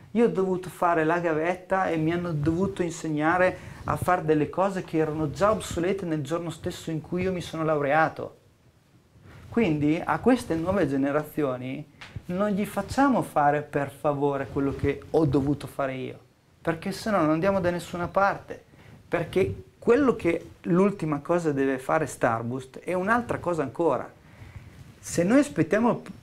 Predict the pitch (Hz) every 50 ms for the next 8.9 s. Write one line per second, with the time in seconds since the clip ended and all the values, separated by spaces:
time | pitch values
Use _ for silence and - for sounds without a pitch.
0 | - - - 151 160 175 185 - - 156 151 165 196 220 214 - 165 160 - 170
1 | 156 151 151 135 131 135 135 - 180 190 185 202 160 135 139 135 131 135 135 -
2 | - - 175 185 - 202 160 147 - - 151 139 139 135 127 127 151 180 190 180
3 | 160 127 - - 156 - - 151 143 - 139 - - - 156 160 185 190 190 165
4 | 156 - - 156 170 - - 151 139 - - 156 151 151 147 131 120 127 123 127
5 | 127 131 143 151 160 160 190 208 214 202 175 151 147 151 156 170 180 170 196 190
6 | - - - 214 190 160 147 143 147 139 151 170 175 - - - 160 147 135 131
7 | 131 147 147 - - 185 165 147 127 123 127 123 123 127 139 143 143 151 147 -
8 | - - 165 156 156 156 160 160 160 - - - 170 156 139 131 120